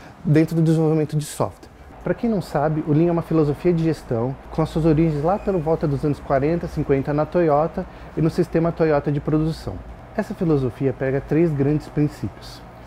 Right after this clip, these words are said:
O primeiro é colocar o seu cliente, seja ele interno ou externo, no centro e descobrir o que que é valor pra ele e como entregar esse valor. O segundo princípio é reduzir o desperdício pra otimizar a entrega do,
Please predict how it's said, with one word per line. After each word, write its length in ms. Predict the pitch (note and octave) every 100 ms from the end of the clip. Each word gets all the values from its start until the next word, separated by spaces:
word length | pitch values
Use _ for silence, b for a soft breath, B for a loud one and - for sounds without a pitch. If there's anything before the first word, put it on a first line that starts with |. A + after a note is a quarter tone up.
| -
O 40 | C3+
primeiro 360 | E3 D#3+ F3+
é 40 | F3
colocar 440 | E3+ D#3 - D#3+
o 80 | E3
seu 160 | -
cliente, 500 | E3+ C#3+ A2+ A2+ C3
seja 280 | - D3+ C3+
ele 140 | C3 B2+
interno 500 | A#2+ E3 F3 G#3 F3+
ou 60 |
externo, 540 | C#3+ - A#2+ B2 D3 D3+ B B -
no 140 | D3+ D#3+
centro 560 | - C3+ D3 - F3 - - -
e 60 | D#3
descobrir 420 | C#3 - F3+ D#3+
o 40 | F#3
que 100 | -
que 100 | G#3+
é 60 |
valor 300 | F3+ F3 D#3+
pra 160 | E3+ D3+
ele 160 | D#3+ D#3+
e 20 |
como 200 | D#3+ D#3+
entregar 320 | D#3 C#3+ C3+
esse 140 | C3+ C3
valor. 260 | C#3+ G#2 F#2 - - B B -
O 40 |
segundo 300 | - G3 G#3+
princípio 600 | G3 E3+ - F3+ F#3 - A#2+ -
é 60 | C3+
reduzir 640 | C3 D#3+ D#3 C3+ A#2+ D3+
o 60 | G3
desperdício 800 | D#3+ - C#3 G#2+ A2+ C3 - D#3+ B B -
pra 140 | D3+
otimizar 540 | D#3 - F3 F3 D3 D#3
a 60 |
entrega 460 | F3 - C#3+ D3 D3+
do, 240 | C#3+ D3